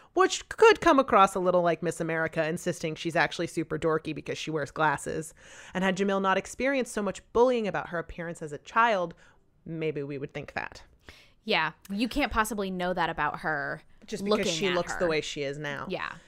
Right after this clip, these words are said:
Speaker 1: Um, sh-, it says whether about her weight, her skin color, uh, the bullying went on in her youth for as long as she can remember.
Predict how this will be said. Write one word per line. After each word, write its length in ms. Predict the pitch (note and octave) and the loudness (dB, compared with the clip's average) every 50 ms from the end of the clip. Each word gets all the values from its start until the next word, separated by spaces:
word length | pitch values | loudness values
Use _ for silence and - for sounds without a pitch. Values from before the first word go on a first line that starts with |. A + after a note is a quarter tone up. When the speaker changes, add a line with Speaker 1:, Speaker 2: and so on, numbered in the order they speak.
| - - - | -20 -2 2
Speaker 1:
Um, 480 | G3+ G3 F3 E3+ D#3+ D3+ D3 C#3 - - _ - | 4 4 4 4 0 -4 -8 -12 -14 -18 _ -12
sh-, 180 | - - - - | -8 -6 -4 -2
it 200 | F3+ F#3 - - | -2 -2 -4 -2
says 240 | - F3+ F3 D#3 D#3+ | -2 -2 -2 -2 0
whether 440 | F3 G3 G3 G#3 G3+ G3+ G3+ G3+ | 2 2 4 4 4 4 2 2
about 240 | - - E3 D#3 - - | 0 0 -2 -4 -4 -2
her 140 | - F#3 | -4 -6
weight, 320 | E3+ D#3+ E3 E3+ G3 - - | -2 -2 -2 -2 -2 -4 -8
her 200 | - - G3+ F#3 | -10 -8 -8 -8
skin 340 | - - - G#3 G3 G3 F#3 | -8 -6 -6 -4 -4 -4 -4
color, 460 | - - C#3 C3+ C#3 C#3+ D3 D#3 - _ _ - _ _ _ _ _ | -4 -4 -4 -2 -2 -4 -4 -6 -8 _ _ -20 _ _ _ _ _
uh, 220 | - E3 D#3 D3 - | 2 2 4 2 2
the 100 | F3 F3 | 0 -4
bullying 480 | D3+ F#3 F#3+ G3+ G#3 G#3 G#3 G#3 G3+ G3 | -2 0 0 0 2 0 -2 -2 -2 -2
went 160 | F#3+ E3+ - | -4 -4 -2
on 260 | - D#3+ D#3+ D#3 D#3+ | -2 -2 -2 -2 -2
in 140 | D#3+ D#3+ D3+ | -6 -8 -10
her 420 | C#3+ E3+ E3 D3+ D3+ D3+ D3+ C#3 - | -8 -6 -4 -4 -4 -4 -6 -8 -8
youth 360 | - F3 E3+ D#3+ D3 - - - | -6 -4 -4 -4 -4 -6 -12 -10
for 140 | - D#3 D3+ | -6 -4 -4
as 120 | D3 - D#3 | -4 -4 -6
long 160 | D3+ D#3+ D#3+ | -6 -6 -6
as 60 | D#3 | -8
she 120 | - - | -10 -10
can 140 | - - E3 | -10 -10 -10
remember. 480 | D#3 D3+ D3+ D3 D3 C3 - - E3 | -8 -6 -6 -6 -4 -4 -4 -4 -4